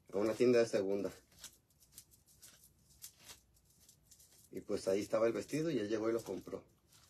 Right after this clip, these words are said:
Y dije yo, "Ay, qué poca". Después de que se lo prestaron a él, lo fue a, se deshizo de él.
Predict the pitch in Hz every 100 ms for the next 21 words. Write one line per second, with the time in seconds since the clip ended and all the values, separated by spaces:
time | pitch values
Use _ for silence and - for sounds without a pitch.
0 | _ - - _ _ _ - - 95 98
1 | 95 85 85 90 - 113 107 104 - -
2 | _ _ _ _ _ _ - - - _
3 | _ _ - - - 101 - 107 131 139
4 | 113 101 - - 117 131 143 131 175 277
5 | - - - _ _ _ _ - - _
6 | _ _ _ _ - _ - - _ _
7 | - 104 - 110 110 117 120 _ - -
8 | - 120 107 95 113 110 117 101 90